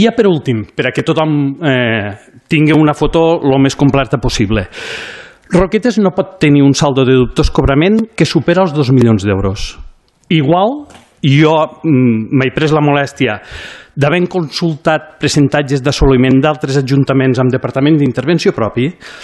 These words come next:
la clau de l'èxit està en dotar-se de tècnics propis i evitar externalitzacions, ni que sigui a d'altres administracions. Un resum ràpid.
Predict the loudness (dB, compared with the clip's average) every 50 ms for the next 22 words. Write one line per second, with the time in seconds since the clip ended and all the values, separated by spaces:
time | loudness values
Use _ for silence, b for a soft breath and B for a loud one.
0 | B B -4 -4 -2 -2 0 0 0 0 0 -2 -4 -6 -4 -2 -2 -2 -2 -2
1 | -2 -2 -2 -2 -2 -2 -2 0 0 -2 -2 0 -2 0 2 2 0 0 0 -4
2 | -6 -4 -4 -2 -2 -2 -4 -4 -6 -8 -4 0 2 2 2 2 0 -2 -2 -2
3 | -4 -4 -4 -6 -8 -8 -8 -6 -4 -4 -2 0 2 2 2 0 0 -2 -2 0
4 | 0 0 0 0 0 -4 -6 -14 -8 -2 0 0 0 0 0 -2 -6 -4 -4 -6
5 | -8 -6 -4 -6 -6 -4 -2 -2 0 0 -2 -2 -4 -4 -4 -2 0 0 0 -2
6 | -2 -6 -8 -12 -12 -10 -12 -12 -14 -14 -16 -18 -20 -20 _ B B B B B
7 | B B B B B B B B B B B B B B B B _ _ _ 2
8 | 4 4 4 4 4 4 2 2 2 0 -2 -2 -4 -6 -8 -10 _ -16 -16